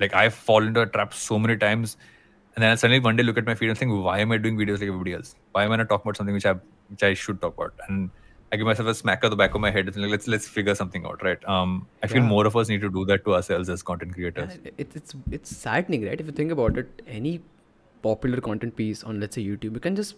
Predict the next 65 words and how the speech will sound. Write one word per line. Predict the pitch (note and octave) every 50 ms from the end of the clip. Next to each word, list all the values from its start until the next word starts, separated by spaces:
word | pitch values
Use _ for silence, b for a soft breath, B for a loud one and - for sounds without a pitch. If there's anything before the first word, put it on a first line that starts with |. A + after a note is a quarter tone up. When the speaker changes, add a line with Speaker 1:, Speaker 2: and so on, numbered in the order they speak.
| _ _ -
Speaker 2:
put | - B2 B2
them | C3 F#3 G3
in | F#3+ F3
a | C3+
box. | F#2 G2+ G#2+ A#2 A2 - - -
Like, | G#2+ G#2
let's | A2+ A2+ -
say | C3
four | B2 - C3 C#3 C3
boxes, | B2 B2+ C3 C#3 - - - F#3 F#3 E3 - _ _ _ -
Speaker 1:
Yeah. | - A#2
Speaker 2:
you | A2+
name | A2 A2+ B2 B2+ B2
a | B2 A#2+
box | A2+ A2 A#2+ A#2+ - - - - -
Speaker 1:
Yeah. | D3
Speaker 2:
for | - A#2 A2+ G#2+
a | A2
specific, | - - A2+ A2+ - B2+ - D#3+ -
it's | - - -
like | F#3+ F#3+
a | F#3
similar | F#3 - - E3 D#3+ E3+ F3+ E3+
archetype | C#3+ C3+ C#3 - D#3 D3+ - D#3+ D#3 C#3+
they | C#3+ C3 A2+ A2
have | - - - - _ b b b b b b b
for | b B2+
producing | C3 B2 B2 A#2+ C#3 C3+
content. | - - G#2+ A#2+
Speaker 1:
Yeah. | B2
Speaker 2:
It | B2+
works, | A#2+ A2 A2 - - - _ _ _ -
and | B2 A#2 A2+ A2+
they're | A2 B2 A#2+ A#2 A#2+
making | - B2+ A#2+
money | A2+ G#2+ A2 A2+ A2+ G#2+ - - - A2+
in | G#2+
which | G#2+ - -
ways. | - G2+
Speaker 1:
It | - D3+
also | D#3 E3+ -
comes | F#3 A3+ A3 -
to | - C4
the | B3 -
platform. | A2+ - A2+ B2 - - D#3+ A#2 E2 D#2+ - _ _ _ _ _ - -
I | A2+
Speaker 2:
Yeah, | A#2 G#3+
Speaker 1:
have | A3
to | -
Speaker 2:
for, | E3+
Speaker 1:
look | C#3 -
at | C3 G#2+
it, | G2+ G2
Speaker 2:
for | - A#2+
Speaker 1:
right? | A2+
Speaker 2:
the | B2 -
platform. | - A2 G#2 G#2+ A#2+ B2+
Speaker 1:
Thumbnails | C3+ C#3 D3+ D3+ -
today | C#3+ C#3 C#3
are | C#3 C3+ -
more | B2 B2
important | B2+ B2+ A#2+ A2+ G#2+ G#2+ G#2 - B2 B2 B2 A#2+ A#2+ - G#2
than | G#2+ G#2+ G#2+ G#2+ G#2+ G#2+ G#2+ G#2 G#2 G2+ - _ _ _ _ _ _ _ _ _ _ _
the | - A2
content | - G#2 G2 G2+ G2+ G#2 F2+ E2